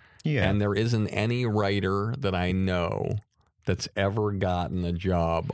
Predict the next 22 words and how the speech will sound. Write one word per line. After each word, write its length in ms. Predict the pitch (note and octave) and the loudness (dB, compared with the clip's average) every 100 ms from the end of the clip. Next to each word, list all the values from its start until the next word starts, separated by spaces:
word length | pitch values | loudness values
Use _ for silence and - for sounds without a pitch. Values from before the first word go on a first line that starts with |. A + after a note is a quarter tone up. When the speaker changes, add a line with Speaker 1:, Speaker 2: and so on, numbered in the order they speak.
| - | -4
Speaker 2:
on 260 | F2+ E2+ | -2 0
a 180 | E2+ E2+ | 0 -2
talk 420 | - F#2+ F2+ F2+ | -2 0 0 -2
show 520 | - - E2 D#2 - - - - - _ _ _ _ _ _ _ _ _ - | -4 -2 0 -2 -4 -6 -12 -20 -20 _ _ _ _ _ _ _ _ _ -4
or 220 | G2 G2+ | 0 0
a 120 | G#2 | 0
game 440 | G2 G2+ F#2+ F#2 | 0 0 2 2
show 540 | F#2 - D#2+ B1+ - - | 0 0 -2 -2 -4 -2
Speaker 1:
Mm-hmm. 360 | G#2 F#2 G2 G2 - - - - - | 2 2 2 0 -4 -14 -20 -20 -6
Speaker 2:
or 560 | F#2+ F#2 F#2+ F#2+ F#2 - _ _ _ _ _ _ | -2 0 2 2 0 -4 _ _ _ _ _ _
even 420 | A#2 A#2 B2 A#2 | -2 0 0 0
a 260 | G#2 F#2 F#2 | 0 0 0
sitcom 960 | - - - - - F2 D2+ C2+ A#1 F2+ | -2 -2 -2 -2 -4 -2 -2 -4 -2 -2
that 120 | F2 | 0
has 240 | F#2+ F#2+ | 2 2
not 360 | G2+ G2+ G#2+ G#2 F#2+ F#2+ | 2 2 0 0 0 0
written 380 | G2+ G2+ G2 | 0 0 0
a 200 | F#2+ F#2 | 0 0
submission 880 | F2+ - F#2 F#2 F#2+ F#2+ - F#2 F#2 - _ _ _ _ - - | -2 -2 0 2 2 2 0 0 -2 -4 _ _ _ _ -12 -2
to 100 | F2+ | -2
get 340 | F2+ F#2+ E2+ | 0 0 0
it. 240 | - - | -2 -6